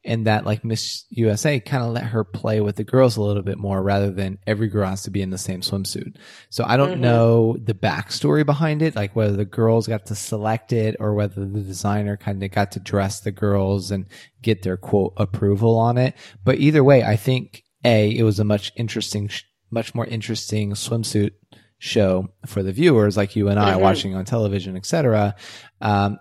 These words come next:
Speaker 1: and it allowed the girls to show their personality behind the swimsuit and not just to showcase their swimsuit body.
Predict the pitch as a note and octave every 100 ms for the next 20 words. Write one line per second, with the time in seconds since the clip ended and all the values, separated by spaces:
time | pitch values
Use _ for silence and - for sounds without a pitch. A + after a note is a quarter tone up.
0 | - D#3 D#3 A2 G#2+ G#2 G#2 - _ _
1 | _ _ A#2 A#2 A#2 A#2+ A#2+ A#2 A2 -
2 | A2 - A#2+ B2 B2 A2+ - - - G#2+
3 | G#2+ G2 G2+ A2 G2 - G#2+ A#2+ B2 A#2
4 | G2+ G2+ F#2 F#2 F#2+ - - C#3 D3 B2
5 | G2+ - G2+ F#2 G#2 G2+ - A2+ A2 G#2+
6 | G#2+ G#2+ - A2 - G#2 F#2+ G2+ F#2+ -
7 | F#2+ - F#2+ F#2 F#2+ F2+ E2 - -